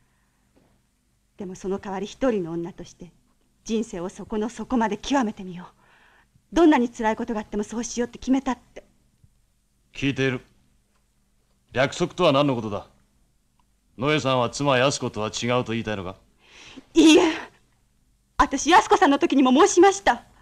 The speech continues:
Speaker 1: 私たちの関係を誰にも秘密にしてほしいって。それなのにあなたは安子さんに喋ってしまっ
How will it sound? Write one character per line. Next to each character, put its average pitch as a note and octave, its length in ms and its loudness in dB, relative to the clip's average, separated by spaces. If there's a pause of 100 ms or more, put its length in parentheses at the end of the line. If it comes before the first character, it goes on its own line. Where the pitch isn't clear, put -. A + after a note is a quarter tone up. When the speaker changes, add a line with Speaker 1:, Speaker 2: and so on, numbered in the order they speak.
(1900)
Speaker 1:
私 - 280 -16
た A3 100 -14
ち - 100 -10
の F#3+ 100 -6
関 G3 240 -12
係 G#3 140 -12
を G3 80 -6
誰 G#3 240 -2
に A3+ 80 -2
も A3+ 80 -4
秘 B3 180 -8
密 A#3+ 220 -6
に A#3+ 80 -6
し - 60 -18
て - 80 -12
ほ G#3+ 60 -12
し - 240 -16
い - 20 -20
っ - 20 -20 (200)
て。 F3+ 80 -20 (1800)
そ - 120 -14
れ A3 100 -10
な A3 120 -8
の G#3 100 -6
に F#3 120 -6
あ E3+ 60 -6
な F#3 120 -6
た F3+ 100 -16
は E3+ 60 -12
安 G#3 200 -12
子 F#3 80 -20
さ - 120 -20
ん F3+ 60 -20
に F3 40 -20
喋 F#3+ 280 -16
っ - 20 -20
て - 140 -20
し - 140 -18
ま - 60 -20
っ - 40 -20